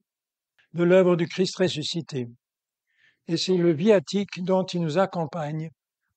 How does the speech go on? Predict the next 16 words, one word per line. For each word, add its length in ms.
dont 140
il 220
accompagne 540
notre 320
nouvelle 720
naissance 760
pour 200
nous 140
lancer 580
dans 160
cette 260
nouvelle 440
vie 260
où 260
il 220
est 200